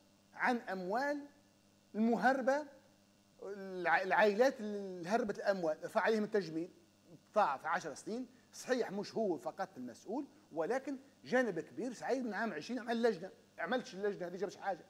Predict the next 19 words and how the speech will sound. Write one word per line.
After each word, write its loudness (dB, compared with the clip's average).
ما -4
جابت -2
شيء. -16
جبتش 0
أموال 4
من 2
برا، 6
ما -10
جبت -6
شيء. -4
من 0
هالمجرمة 6
يسميهم -2
الفاسدين، -2
باش -6
يخلقوا 0
التنمية. -2
بلاد 2
فا-، 0